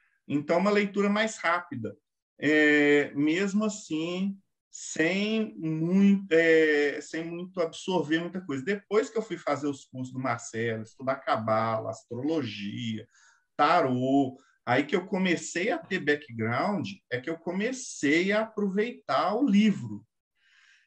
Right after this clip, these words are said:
E aí, quando eu peguei o do Ralph, assim, eu tive aquela epifania na introdução do livro.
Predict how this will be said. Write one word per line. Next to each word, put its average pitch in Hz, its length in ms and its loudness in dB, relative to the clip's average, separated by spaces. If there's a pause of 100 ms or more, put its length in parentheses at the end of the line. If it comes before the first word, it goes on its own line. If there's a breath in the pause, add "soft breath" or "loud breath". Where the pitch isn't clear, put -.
E 208 160 4
aí, 226 600 2 (100)
quando 208 320 2
eu 214 280 2 (200)
peguei 202 520 0
o 143 920 2
do 120 460 -6
Ralph, 185 520 0 (500)
assim, 156 640 -2
eu 175 160 0
tive 196 380 0
aquela 202 260 0
epifania 185 1160 -2 (120)
na 135 160 -2
introdução 139 880 -6
do 135 100 -4
livro. 113 440 -4